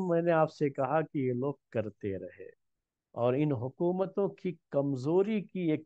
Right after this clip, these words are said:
वजह ये भी होती थी कि एक ही वक्त में कई कई लोगों को क्राउन प्रिंस ये बना दिया करते थे, और जो शख्स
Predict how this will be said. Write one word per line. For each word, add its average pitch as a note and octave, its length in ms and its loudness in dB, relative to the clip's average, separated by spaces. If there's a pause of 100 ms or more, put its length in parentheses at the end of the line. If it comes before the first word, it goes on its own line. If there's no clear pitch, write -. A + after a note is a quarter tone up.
वजह C3+ 380 0 (180)
ये B2+ 180 4
भी C#3+ 220 2
होती F#2 460 -8
थी - 260 -18 (720)
कि D#3 80 0 (140)
एक D#3+ 140 0
ही E3+ 160 2
वक्त C#3 340 0
में B2+ 200 -2 (160)
कई C3 220 2 (100)
कई A#2 160 0
लोगों A2+ 380 -4
को A2+ 180 -10 (200)
क्राउन D3 340 0 (140)
प्रिंस B2+ 360 -4
ये A2+ 160 -4
बना G#2+ 260 -6
दिया G#2 300 -8
करते C#3 440 -10
थे, G#2 180 -10 (640)
और C#3 160 0
जो G#3 220 2
शख्स - 320 0